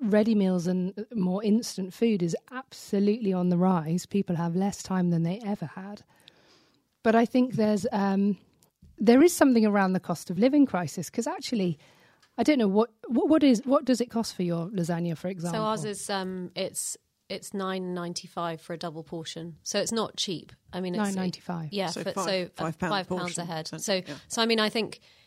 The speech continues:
Speaker 2: if you were to buy the ingredients that we use and make it yourself, I think you'd struggle to make it at that price at home. But
Speaker 1: That's what I was gonna say
Speaker 2: but
Speaker 1: is
Speaker 2: the perception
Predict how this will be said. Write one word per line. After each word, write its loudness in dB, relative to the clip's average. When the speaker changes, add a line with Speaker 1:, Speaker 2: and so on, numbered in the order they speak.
Speaker 2:
if -8
you -4
were -6
to -6
buy -4
the -10
ingredients -10
that -14
we -14
use -10
and -10
make -14
it -20
yourself, -10
I -10
think -14
you'd -10
struggle -8
to -12
make -10
it -12
at -2
that -4
price -4
at -10
home. -6
But -2
Speaker 1:
That's -14
what 0
I 6
was 2
gonna 2
say 2
Speaker 2:
but 2
Speaker 1:
is -2
Speaker 2:
the -2
perception -4